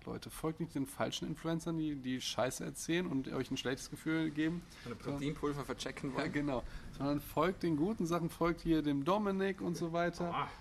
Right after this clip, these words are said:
Speaker 1: Checkt,
Speaker 2: ah, danke.
Speaker 1: ja, checkt die guten Podcasts und so weiter, weil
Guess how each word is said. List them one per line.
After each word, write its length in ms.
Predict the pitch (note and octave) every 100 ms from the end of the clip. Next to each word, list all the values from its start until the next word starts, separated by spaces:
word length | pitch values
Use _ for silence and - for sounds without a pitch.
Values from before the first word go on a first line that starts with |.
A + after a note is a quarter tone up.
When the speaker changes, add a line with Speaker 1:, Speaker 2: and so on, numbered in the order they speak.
| -
Speaker 1:
Checkt, 220 | - D#3+
Speaker 2:
ah, 180 | C3+ - -
danke. 240 | G2+ C#3 C#3+ -
Speaker 1:
ja, 100 | C3+
checkt 320 | C3+ - F3+ F3
die 60 | D3+
guten 360 | E3+ G#3+ F#3+
Podcasts 600 | F3 F3 E3+ - E3+ E3
und 120 | F#3 E3
so 140 | D#3
weiter, 300 | D3+ D#3+ E3
weil 240 | D3+ D#3